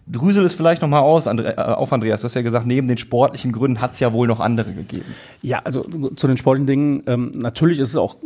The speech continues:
Speaker 2: muss man ja sagen, es ist ein Unterschied, wenn Bayern München schlecht in die Saison startet und zehn Punkte Rückstand auf Borussia Dortmund aufholt, dann ist das Normalität. Also dann sind sie zwar schlecht gestartet, aber dann ist ja alles wieder im Fluss soweit. Wenn sie aber halt, äh, in diesem Jahr neun Punkte vor-, neunzehn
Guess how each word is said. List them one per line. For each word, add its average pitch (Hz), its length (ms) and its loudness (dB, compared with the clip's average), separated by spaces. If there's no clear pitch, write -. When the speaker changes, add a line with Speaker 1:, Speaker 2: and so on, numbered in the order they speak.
Speaker 2:
muss 151 160 -4
man 143 80 4
ja 123 240 0
sagen, 127 240 0
es 110 120 -6
ist 139 60 -2
ein 143 80 2
Unterschied, 160 800 -2
wenn 123 280 -2
Bayern 127 220 4
München 143 240 -2
schlecht 147 280 -2
in 151 60 2
die 135 100 2
Saison 120 260 -2
startet 139 500 -2
und 123 160 -2
zehn 143 200 2
Punkte 131 340 -2
Rückstand 135 400 -2
auf 120 140 -4
Borussia 123 340 -2
Dortmund 120 360 -2
aufholt, 123 280 -2
dann 123 100 0
ist 127 140 -4
das - 340 -4
Normalität. 117 800 2
Also 107 140 -2
dann 104 140 0
sind 113 120 -4
sie 123 60 -12
zwar 113 120 0
schlecht - 320 -4
gestartet, 113 480 -2
aber 117 200 2
dann 117 160 0
ist - 140 -2
ja 135 120 4
alles 127 320 0
wieder 127 180 2
im 120 140 0
Fluss 147 240 0
soweit. 92 400 -4
Wenn 131 140 2
sie 117 120 4
aber 117 280 2
halt, 120 300 0
äh, 117 580 -4
in 120 100 -2
diesem 127 220 0
Jahr 120 220 2
neun 131 220 0
Punkte 143 260 -2
vor-, 139 260 -2
neunzehn 156 460 -6